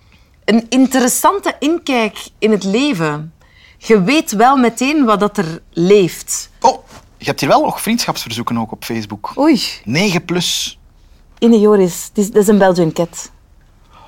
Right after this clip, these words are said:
Speaker 2: Ja, tuurlijk.
Speaker 1: Dat is zwaaien.
Speaker 2: Oh, ja. Jij, jij, jij bent mega. Ja, ik, ik vind u een beetje de patroonheilige van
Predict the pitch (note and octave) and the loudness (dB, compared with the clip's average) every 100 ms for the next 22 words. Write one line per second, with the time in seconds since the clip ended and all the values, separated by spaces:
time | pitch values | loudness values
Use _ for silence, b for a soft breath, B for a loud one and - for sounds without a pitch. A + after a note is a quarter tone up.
0 | B B B - - - C4+ - - - | B B B -20 -14 -4 2 2 0 -2
1 | B3+ B3 F#3 A#3+ - - G3+ G#3+ A3+ F#3 | 0 2 0 0 -2 0 2 4 2 2
2 | F3 - G#3 B3+ F#3+ D#3+ A#3 F#3+ C3 - | -4 2 4 6 4 2 2 2 -2 -8
3 | b b b _ - D#3 D3 - C#3+ B2+ | b b b _ -4 2 2 2 2 2
4 | - C3+ C3 C#3 F3 F#3 C3+ - - _ | 0 -2 -2 -2 0 2 0 0 -6 _
5 | _ _ - D3 C#3+ - B - C#3+ D#3 | _ _ 0 2 2 0 B -12 -10 -8
6 | - D3+ G3+ A3 G#3+ D3+ D3+ D3 - E3 | -4 -2 -2 0 0 0 -2 -2 0 2
7 | A3 G#3 G#3 F3+ - B2 D3 D3 | 2 2 2 0 -2 0 0 -2